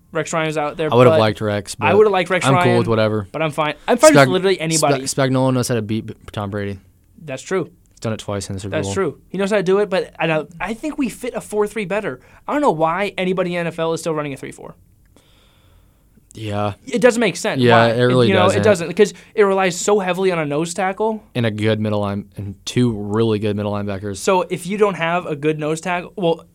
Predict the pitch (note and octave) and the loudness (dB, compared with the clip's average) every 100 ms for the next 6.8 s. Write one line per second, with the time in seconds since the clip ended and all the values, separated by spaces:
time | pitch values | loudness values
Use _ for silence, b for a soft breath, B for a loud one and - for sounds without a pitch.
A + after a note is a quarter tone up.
0 | _ - F3 - A#3+ C4+ F3+ - D#3+ D#3 | _ -8 -8 -4 -4 -2 -4 0 0 0
1 | D3+ C#3+ C3+ D3+ G#3 B3+ F#3+ G3+ F3+ - | -2 -6 -6 -8 -6 -4 0 0 0 -2
2 | D#3 D#3+ E3 D#3+ D#3+ D#3 C#3+ D3 D3+ E3 | -4 -2 -2 -2 -2 -2 -4 -2 -2 2
3 | C3+ A#2+ A2 - _ _ E3+ D#3 G#3+ E3+ | 4 4 2 -4 _ _ -8 -4 -4 -2
4 | E3 F3+ G3+ A3 - E3+ E3+ G#3 E3 F#3 | -2 -2 -2 -2 -2 -2 6 6 6 0
5 | F#3+ F3 D3 - - _ - F3 C3+ A#2 | -2 -2 -4 -8 -12 _ -4 0 2 2
6 | E3+ D3 A#2 A2+ - _ B2+ C3+ | 2 0 -4 -12 -16 _ -2 -2